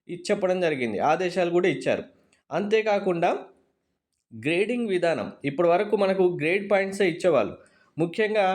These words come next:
ఈ గ్రేడ్ పాయింట్స్ అనేవి ఎందుకు చేంజ్ చేశారు ఫస్ట్ బిగినింగ్‌లో అంటే, మార్క్స్ ఆరు వందల మార్క్స్‌కి ఎన్ని మార్క్స్ వచ్చాయని తెలిస్తే విద్యార్థులందరూ ఎక్కువ మార్కులు వచ్చాయి, తక్కువ మార్కులు వచ్చాయి అని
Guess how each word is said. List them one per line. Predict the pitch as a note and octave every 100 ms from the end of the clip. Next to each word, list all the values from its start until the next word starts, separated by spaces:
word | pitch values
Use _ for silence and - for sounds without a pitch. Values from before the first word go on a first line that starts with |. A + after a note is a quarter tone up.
| G3 F3
ఈ | F3+
గ్రేడ్ | D3+ E3 G3 G3+
పాయింట్స్ | G#3 G#3+ G#3
అనేవి | G3+ G3 F#3
ఎందుకు | E3+ G3 G3
చేంజ్ | G3+ F#3+ F#3+
చేశారు | F3+ F#3+ F3+ F3+
ఫస్ట్ | F3+ E3 E3+ D#3+
బిగినింగ్‌లో | D#3+ F3 F3+ F3+ E3+
అంటే, | D#3+ E3 D#3 F3 - - _ _ -
మార్క్స్ | C3+ E3 A#3 - A3+ G3+ G3 G3 - _ - - _ _ - _ C3+
ఆరు | D#3 G3
వందల | G3+ G3 F#3+
మార్క్స్‌కి | F#3 G3+ G3+ G3+
ఎన్ని | F#3
మార్క్స్ | G3 G3 G3 G3
వచ్చాయని | F#3+ G3 F#3+ F#3
తెలిస్తే | F3 F3+ F3 F3+ E3+
విద్యార్థులందరూ | D#3+ D#3+ G3 F#3+ F#3+ F3+ F3 F#3 F3+ G#3+ - - _ _
ఎక్కువ | C#3 C#3+ G#3
మార్కులు | G3 F#3+ F#3+
వచ్చాయి, | F3+ F3+ F#3
తక్కువ | F3+ D#3 -
మార్కులు | F#3+ F#3+ F#3 F3
వచ్చాయి | E3+ F#3 F3+
అని | E3+